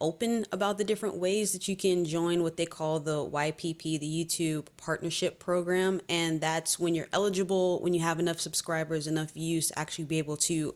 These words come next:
monetize and make money off of YouTube. I did a little research,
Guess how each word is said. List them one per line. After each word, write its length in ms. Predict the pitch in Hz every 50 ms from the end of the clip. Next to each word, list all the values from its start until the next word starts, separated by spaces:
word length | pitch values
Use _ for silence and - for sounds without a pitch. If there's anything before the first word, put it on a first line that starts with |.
| -
monetize 760 | - 151 156 156 160 160 165 - - 165 147 147 147 143 143 -
and 120 | - 156 156
make 180 | 156 147 -
money 240 | - 151 151 147 143
off 140 | 135 143 139
of 80 | -
YouTube. 420 | 151 151 165 165 165 - 123 85 - - - - - - - - - - - - -
I 80 | -
did 80 | 202 185
a 60 | 180 165
little 160 | 165 151 139
research, 640 | 151 170 165 - - 170 175 - - - - -